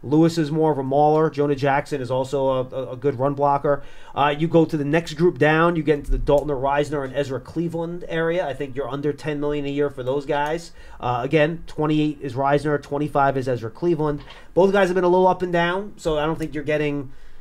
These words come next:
you know, rock solid, really good starters, but they're guys I think they're,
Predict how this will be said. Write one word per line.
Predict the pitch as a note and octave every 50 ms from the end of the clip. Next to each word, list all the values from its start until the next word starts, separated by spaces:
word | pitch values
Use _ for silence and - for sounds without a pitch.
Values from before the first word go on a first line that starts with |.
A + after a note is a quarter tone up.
| - -
you | C3 B2+
know, | A#2+ G#2 G2 - A2+
rock | A2+ A2+ C3+ D#3+ E3 E3 - - -
solid, | - - - F#3 D#3+ D#3 D#3+ D#3+ D#3+ D#3 C#3+
really | B2+ A#2 C3+ D#3 D#3+ D#3+ D#3+ D#3+
good | - D#3 D#3 -
starters, | - - D3+ C#3+ D3+ E3+ F3+ F3+ E3+
but | D3+ C#3 -
they're | C3 B2+
guys | C#3 C#3 C#3 C#3+ C#3 C3+
I | C3 B2+
think | B2 - C3 A#2+
they're, | B2+ B2 A#2+ A#2 G#2+